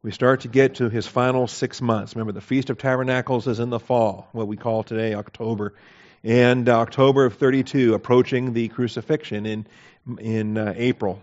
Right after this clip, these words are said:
of thirty-three. And so here you'll notice, uh, most of these items come from the Gospel of John or the Gospel of Luke. Um, the forgiveness of the adulteress, the light of the world, the man born blind, the good shepherd.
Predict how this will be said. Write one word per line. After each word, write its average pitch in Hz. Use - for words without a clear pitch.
of 107
thirty-three. 107
And 95
so 120
here 160
you'll 131
notice, 127
uh, 117
most 120
of 104
these 156
items 117
come 120
from 113
the 110
Gospel 120
of 110
John 113
or 120
the 104
Gospel 110
of 104
Luke. 113
Um, 101
the 98
forgiveness 117
of 104
the 98
adulteress, 131
the 101
light 110
of 107
the 107
world, 123
the 110
man 113
born 104
blind, 117
the 107
good 113
shepherd. 101